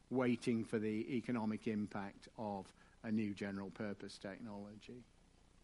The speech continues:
I do think the productivity slowdown is real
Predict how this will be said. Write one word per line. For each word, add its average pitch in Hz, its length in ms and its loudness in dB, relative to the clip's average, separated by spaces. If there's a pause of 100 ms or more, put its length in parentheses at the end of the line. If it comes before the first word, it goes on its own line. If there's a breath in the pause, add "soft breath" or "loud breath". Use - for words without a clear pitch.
(500 loud breath)
I 117 60 0
do 170 260 12
think 160 260 10
the 143 120 6
productivity 127 760 6
slowdown 117 580 4
is 110 240 0
real 131 540 8